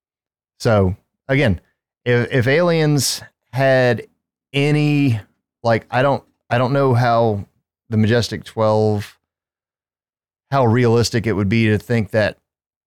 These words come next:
a, a superior, a far superior advanced species would be like, Yeah, let me talk to these insects, these cockroaches. Like,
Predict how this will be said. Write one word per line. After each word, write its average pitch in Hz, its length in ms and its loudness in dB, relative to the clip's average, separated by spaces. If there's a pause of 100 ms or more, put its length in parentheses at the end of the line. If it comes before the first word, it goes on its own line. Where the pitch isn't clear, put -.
(220)
a, 113 320 2 (320)
a 113 80 -4
superior, 117 440 -2
a 95 60 -6
far 127 200 -2
superior 110 480 0
advanced 101 560 -2 (360)
species 120 800 -2 (360)
would 120 160 2
be 120 120 2
like, 110 220 0 (300)
Yeah, 175 140 -2
let 175 120 2
me 170 80 0
talk 143 240 -2
to 113 80 0
these 135 320 0 (720)
insects, 110 760 -2
these 107 540 -2
cockroaches. 110 880 -4
Like, 107 340 -2